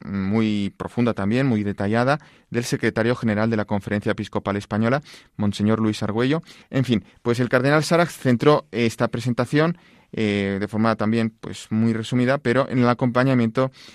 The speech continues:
de Jesucristo, su Iglesia que mencioné antes, que sale a buscar a los alejados y permanece con ellos, mostrándoles el camino de vuelta a Jerusalén, a la Iglesia.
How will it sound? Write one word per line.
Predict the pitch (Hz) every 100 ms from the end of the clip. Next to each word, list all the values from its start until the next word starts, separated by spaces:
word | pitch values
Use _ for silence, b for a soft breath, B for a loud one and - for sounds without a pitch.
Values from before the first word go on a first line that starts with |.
| B B
de | 127
Jesucristo, | 127 131 - 110 113 123
su | -
Iglesia | 110 110 110 117
que | 110
mencioné | 101 101 107 98
antes, | 101 127 - b b b _
que | 139
sale | 147 135
a |
buscar | 127 117 127 120 -
a | 123
los | 123
alejados | 143 139 110 104 107 -
y | 135
permanece | 139 127 113 110 107 123
con | 117 156 127
ellos, | 110 127 b b b -
mostrándoles | 120 - 135 127 117 127
el | 127
camino | 120 110 113
de | 107
vuelta | 95 107 110 -
a | 101
Jerusalén, | 101 98 113 131 101
a |
la | 90
Iglesia. | 107 131 - 92